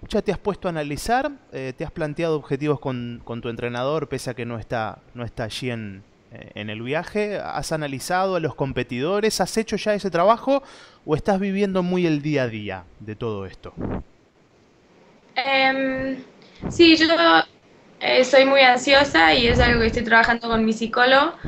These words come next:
Speaker 2: así que estoy tratando de, de poder vivir el día a día al máximo en los entrenamientos. Pero bueno, obviamente, eh, al igual que todos, mi objetivo es poder llegar a ser medallista.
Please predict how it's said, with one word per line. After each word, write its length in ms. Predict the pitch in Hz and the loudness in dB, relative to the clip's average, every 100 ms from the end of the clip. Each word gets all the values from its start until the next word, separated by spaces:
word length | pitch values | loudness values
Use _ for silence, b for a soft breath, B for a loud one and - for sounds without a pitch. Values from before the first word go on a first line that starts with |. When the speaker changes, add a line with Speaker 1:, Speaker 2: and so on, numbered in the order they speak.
| B B B B | B B B B
Speaker 2:
así 240 | 240 233 | 0 0
que 200 | 214 226 233 | 0 -2 -2
estoy 240 | - - | -12 -4
tratando 480 | 220 220 226 226 226 | 0 4 4 6 6
de, 680 | 220 208 208 202 202 196 208 | 6 6 6 4 4 2 2
de 160 | 214 | 2
poder 240 | 208 214 233 | 6 8 8
vivir 200 | 233 226 | 8 8
el 100 | 220 | 8
día 180 | 226 220 | 8 8
a 40 | |
día 280 | 220 233 240 | 8 8 6
al 60 | 240 _ _ _ - | 4 _ _ _ -4
máximo 340 | 208 220 226 | -2 0 2
en 60 | 214 | 2
los 120 | 208 | 2
entrenamientos. 1000 | 208 202 202 202 220 240 254 294 311 320 - B B B B - | 2 2 4 4 4 2 0 0 0 -2 -12 B B B B 4
Pero 160 | 220 | 6
bueno, 240 | 226 220 202 | 8 6 6
obviamente, 880 | 208 214 220 226 240 220 202 190 190 | 6 6 4 2 2 4 6 4 2
eh, 120 | 202 - - - | -4 -10 -12 -4
al 160 | 208 208 | 0 4
igual 220 | 214 214 | 4 4
que 120 | 208 | 4
todos, 220 | 220 233 | 4 4
mi 100 | 233 | 4
objetivo 400 | 208 202 208 214 | 0 0 0 4
es 140 | 214 214 | 4 4
poder 280 | 214 202 202 | 4 4 4
llegar 280 | 214 202 208 | 4 6 6
a 120 | 202 | 4
ser 240 | 208 208 | 2 0
medallista. 840 | 208 196 196 202 233 175 - 294 | 2 2 2 0 -4 -4 -2 -2